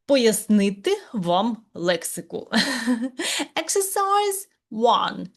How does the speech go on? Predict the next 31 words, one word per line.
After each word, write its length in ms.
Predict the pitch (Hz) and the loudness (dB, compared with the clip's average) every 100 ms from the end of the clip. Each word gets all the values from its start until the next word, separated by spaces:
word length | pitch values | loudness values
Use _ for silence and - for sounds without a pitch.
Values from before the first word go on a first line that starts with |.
| _ | _
True 400 | - 359 370 427 | -2 2 4 4
or 220 | 320 - | 2 0
false 500 | 233 202 175 175 - | 2 4 4 0 -2
in 140 | 190 185 | 0 0
Britain? 760 | 190 202 202 - 170 170 185 - - | 0 -2 0 -2 -2 -4 -10 -14 -6
Write 420 | 190 208 175 - | 2 2 2 -2
T 380 | - - 349 339 | -8 -4 -2 -2
or 160 | - 170 | -2 0
F. 260 | 180 170 - - _ _ - - _ | 0 0 -4 -16 _ _ -18 -18 _
Правда 360 | 247 247 190 185 | 2 4 4 2
чи 180 | - | 0
хиба 300 | 180 339 403 | -4 -2 0
в 60 | 330 | 2
Британії? 760 | 233 254 254 202 185 160 156 156 | 2 2 0 -4 -2 -2 -4 -4
Напишіть 720 | 175 220 - 196 165 - - _ | -4 -4 -2 -2 -4 -8 -20 _
T 200 | - 359 | -4 -2
або 380 | 175 170 196 - - - | 0 0 0 -2 -8 -4
F. 320 | 180 - - _ _ - - _ | -2 -4 -20 _ _ -20 -20 _
Всі 420 | - - 269 190 | -6 -2 0 0
ці 360 | - - 214 175 | -4 -6 -2 0
відповіді 460 | 277 339 381 339 | 0 0 -2 0
будуть, 480 | 269 226 214 214 - 196 | 2 2 0 -2 -2 0
е, 380 | 196 190 185 165 _ | 2 2 0 -4 _
стосуватися 760 | - - 196 226 254 302 302 196 | -14 -8 -6 0 0 0 -2 -2
нашого 460 | 175 220 208 202 | 0 -2 -2 -6
тексту. 600 | 196 - 156 - - - | -4 -4 -4 -6 -14 -12
Вони 260 | 147 175 - | -8 -4 -2
там 280 | 226 185 180 | 0 0 0
були, 600 | 165 180 170 185 165 185 | 0 0 2 0 -2 -8
всі 220 | - 160 | -10 -10
ці 400 | 151 - 175 - | -10 -4 -4 -4